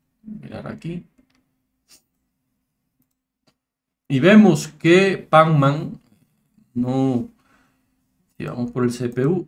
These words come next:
vamos a ver, incluso la memoria virtual se ve bien acá. Tamaño de la memoria. Vemos aquí, podemos ver también, ¿eh?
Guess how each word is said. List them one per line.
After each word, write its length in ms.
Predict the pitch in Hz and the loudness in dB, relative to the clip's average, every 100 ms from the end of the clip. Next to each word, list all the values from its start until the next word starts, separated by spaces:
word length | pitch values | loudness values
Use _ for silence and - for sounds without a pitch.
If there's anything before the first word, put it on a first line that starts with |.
| - | -12
vamos 300 | 120 117 117 | -12 -10 -8
a 40 | |
ver, 340 | 135 165 160 _ _ _ - | -6 -6 -8 _ _ _ -18
incluso 720 | 120 - 151 208 - 123 - _ _ | -16 -14 -12 -12 -10 -12 -12 _ _
la 80 | _ _ | _ _
memoria 500 | 107 110 123 123 123 | -8 -6 -4 -4 -4
virtual 540 | 113 113 - 151 147 | -6 -10 -6 -2 -2
se 160 | 147 120 | -4 -6
ve 140 | 123 | -8
bien 280 | 170 180 123 | -6 -6 -6
acá. 420 | 107 107 151 - _ _ _ _ _ _ _ _ _ _ _ _ _ _ _ _ _ _ _ _ _ _ _ _ _ | -6 -6 -6 -8 _ _ _ _ _ _ _ _ _ _ _ _ _ _ _ _ _ _ _ _ _ _ _ _ _
Tamaño 400 | - 101 110 120 117 | -20 -18 -12 -10 -10
de 40 | |
la 60 | 117 | -10
memoria. 800 | 120 120 143 151 147 139 147 - _ _ _ _ _ _ _ _ _ _ _ _ _ _ _ _ _ _ _ _ _ _ _ _ _ _ _ _ _ _ _ - - - | -8 -4 -4 -2 0 -2 -6 -14 _ _ _ _ _ _ _ _ _ _ _ _ _ _ _ _ _ _ _ _ _ _ _ _ _ _ _ _ _ _ _ -20 -20 -14
Vemos 400 | 127 123 120 120 | -8 -6 -6 -8
aquí, 240 | 117 156 | -8 -8
podemos 440 | 165 127 120 120 117 | -8 -6 -6 -6 -6
ver 200 | 135 - | -8 -8
también, 460 | 123 120 131 127 131 | -8 -6 -4 -4 -4
¿eh? 200 | 214 | -6